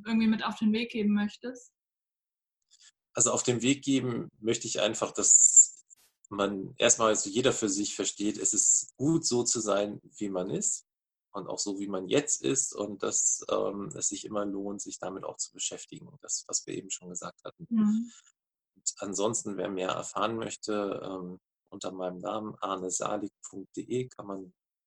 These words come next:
Speaker 2: mich finden und, ähm,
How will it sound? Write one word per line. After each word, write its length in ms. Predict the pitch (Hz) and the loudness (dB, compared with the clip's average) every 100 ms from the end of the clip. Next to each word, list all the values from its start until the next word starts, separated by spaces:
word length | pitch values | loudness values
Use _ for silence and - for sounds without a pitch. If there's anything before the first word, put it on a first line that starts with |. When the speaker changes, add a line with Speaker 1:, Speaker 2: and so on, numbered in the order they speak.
| - | -12
Speaker 2:
mich 180 | 98 - | -12 -8
finden 380 | 120 131 120 120 _ _ _ - _ _ _ _ - | -8 -8 -10 -12 _ _ _ -20 _ _ _ _ -10
und, 420 | 98 95 - - | -8 -6 -8 -8
ähm, 420 | 95 92 92 92 | -4 -4 -4 -8